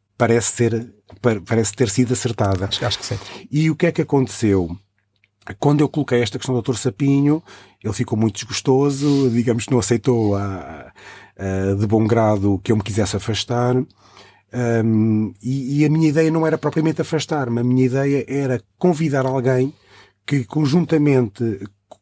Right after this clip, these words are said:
Speaker 1: comigo, hum, pudesse efetivamente fazer crescer ano após ano o festival para patamares, hum,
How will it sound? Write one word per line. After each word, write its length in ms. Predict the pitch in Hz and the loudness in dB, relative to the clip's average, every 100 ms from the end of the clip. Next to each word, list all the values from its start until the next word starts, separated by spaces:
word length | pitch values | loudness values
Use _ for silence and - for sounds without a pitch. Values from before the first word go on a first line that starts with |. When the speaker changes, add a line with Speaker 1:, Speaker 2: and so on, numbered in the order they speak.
| _ _ - | _ _ -4
Speaker 1:
comigo, 560 | 135 127 123 123 160 - _ - _ _ _ 120 120 117 | 2 4 4 0 -2 -6 _ -20 _ _ _ -2 0 2
hum, 360 | 117 113 113 92 - | 2 0 -2 -6 -4
pudesse 580 | 139 139 147 139 - 156 156 147 | 0 2 2 0 -2 -2 -2 -2
efetivamente 580 | 139 147 156 143 151 | -2 -2 0 0 0
fazer 220 | - 151 156 | 0 -2 -2
crescer 420 | - - 143 131 | -4 0 0 0
ano 240 | 143 147 | 2 2
após 280 | 131 131 127 | 2 2 2
ano 140 | 139 147 | 2 0
o 20 | |
festival 420 | - 151 143 147 | -2 -2 0 -2
para 240 | - 156 | 0 -2
patamares, 800 | 156 156 156 151 151 151 143 - - | 0 0 0 0 0 -2 -6 -10 -6
hum, 600 | 143 147 143 143 143 143 | -2 0 0 0 0 -2